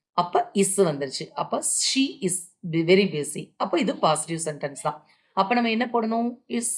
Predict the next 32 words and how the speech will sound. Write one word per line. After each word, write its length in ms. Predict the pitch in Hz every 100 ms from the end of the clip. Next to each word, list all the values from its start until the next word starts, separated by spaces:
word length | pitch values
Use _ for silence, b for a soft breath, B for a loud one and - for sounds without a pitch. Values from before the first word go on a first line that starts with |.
| - - - _
isn't 400 | 220 180 320 415 -
she-ன்னு 540 | - - 220 202 190
போடணும். 560 | 147 135 - _ _ _ 180
ஓகே. 380 | 160 - 151 - b b
இப்ப 140 | _ 190
அடுத்து 300 | 190 247 196
பாருங்களேன். 380 | 156 151 156 170
இப்ப 180 | 160
மேக்ஸிமம் 380 | 175 185 240 254 180
இதுல 120 | 156
பாருங்களேன், 580 | 160 160 156 147 151 - -
உங்களுக்கு 300 | 180 175 - 220
ஃபுல்லா 460 | 247 262 160 165 -
ஆக்சிலரி 400 | 185 190 240 226
வெர்ப்ஸ் 260 | 165 160 156
மாதிரி 300 | 151 180 185
தான் 20 |
கொடுத்துருக்கோம். 380 | 147 147 151 151
அப்படிதான் 300 | 160 170 156
கொடுப்பாங்க. 540 | 147 143 147 269 - b b -
இப்ப 180 | 196
அடுத்த 260 | 190 190 240 208
சென்டென்ஸ் 280 | 156 147 -
பாருங்களேன். 380 | 147 139 143 - 160
"They 300 | 196 262 214
were 220 | 147 185 - 214
surprised." 920 | 170 - 156 165 185 185 170 156 147 b b b -
அப்ப 260 | 180 302
were-ன்னு 360 | 220 156 160 165
வந்திருக்கு. 440 | 156 139 139 - - _ _ _
அப்ப 280 | - - 277
weren't 600 | 180 165 165 208 359